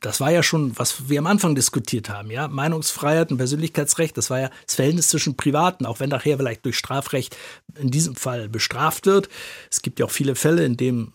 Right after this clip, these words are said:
wirklich nur zwischen Zivilgericht, äh, vor den Zivilgerichten geklagt wird. Und da ist die Frage, wie kann die Freiheit auch dann gewährleistet werden,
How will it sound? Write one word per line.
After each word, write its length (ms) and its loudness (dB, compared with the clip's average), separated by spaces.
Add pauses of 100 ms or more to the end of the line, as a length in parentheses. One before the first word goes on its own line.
wirklich 300 0
nur 100 -2
zwischen 280 -2
Zivilgericht, 600 0
äh, 140 0
vor 180 2
den 120 -6
Zivilgerichten 520 -2
geklagt 520 -8
wird. 220 -18 (520)
Und 100 0
da 80 2
ist 140 2
die 40 -2
Frage, 360 2 (920)
wie 300 2
kann 220 4
die 100 4
Freiheit 420 0
auch 120 -4
dann 280 0
gewährleistet 760 2
werden, 500 2